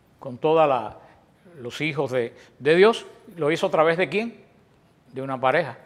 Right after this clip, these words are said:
Sara y, y Abraham. Porque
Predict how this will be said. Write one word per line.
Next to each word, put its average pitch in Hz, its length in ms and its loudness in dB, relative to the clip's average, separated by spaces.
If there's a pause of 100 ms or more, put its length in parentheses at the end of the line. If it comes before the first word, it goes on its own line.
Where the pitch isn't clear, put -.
Sara 143 560 4
y, 113 260 -10 (760)
y 123 80 -12
Abraham. 143 340 -4 (1080)
Porque 131 400 -2